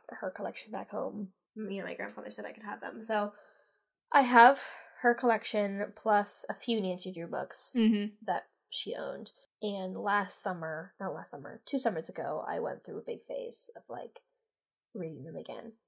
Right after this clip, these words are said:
Speaker 1: And they're so good.
Speaker 2: I, I
Speaker 1: They're just
Speaker 2: completely
Speaker 1: awesome.
Speaker 2: forgot about Trixie Belden. Oh my gosh, I just got flashbacks.
Speaker 1: <laughs>
Speaker 2: Oh boy.
Speaker 1: That's how I feel about Nancy Drew.
Speaker 2: Mm-hmm.
Speaker 1: Like, just, like, the flashbacks. Like, I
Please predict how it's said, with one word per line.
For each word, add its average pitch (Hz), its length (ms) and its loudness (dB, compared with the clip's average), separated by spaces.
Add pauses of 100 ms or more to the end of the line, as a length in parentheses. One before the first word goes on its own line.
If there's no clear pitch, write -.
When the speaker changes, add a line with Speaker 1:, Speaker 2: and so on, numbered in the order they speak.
(240)
Speaker 1:
And 180 480 -8 (500)
they're 269 220 6
so - 280 -6
good. - 280 -8 (180)
Speaker 2:
I, 226 460 2
I 202 340 0
Speaker 1:
They're 262 140 6
just 208 220 0
Speaker 2:
completely 214 260 2
Speaker 1:
awesome. - 80 -6
Speaker 2:
forgot 185 260 -2
about 175 220 -4
Trixie 180 320 -6
Belden. 175 380 -2
Oh 185 60 -4
my 180 120 -4
gosh, 165 360 -4
I 180 40 -4
just 180 160 -4
got 151 140 -4
flashbacks. - 1120 -6 (120)
Speaker 1:
<laughs> 262 540 0 (380)
Speaker 2:
Oh 247 120 6
boy. 156 500 -4
Speaker 1:
That's 302 140 8
how 440 40 12
I 480 140 12
feel 349 140 12
about 277 180 12
Nancy 208 300 4
Drew. 185 340 6 (160)
Speaker 2:
Mm-hmm. 220 160 8
Speaker 1:
Like, 202 240 4
just, - 160 -6
like, 247 140 4
the 233 80 2
flashbacks. 202 520 2
Like, 220 140 6
I 285 320 10